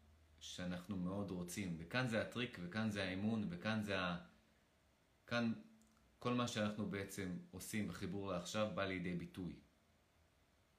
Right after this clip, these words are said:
אחרת, זה לא יעבוד. ב-, ברגע שדואליות נכנסת, ברגע שהרצון נכנס,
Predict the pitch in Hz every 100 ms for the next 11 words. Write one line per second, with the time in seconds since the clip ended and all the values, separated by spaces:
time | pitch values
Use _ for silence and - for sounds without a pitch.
0 | _ _ - - - 135 165 - - -
1 | 90 87 95 87 82 80 76 78 82 85
2 | - 87 107 131 127 107 110 117 123 110
3 | 104 - 113 127 147 147 - 104 107 104
4 | 107 101 - 113 104 104 120 147 -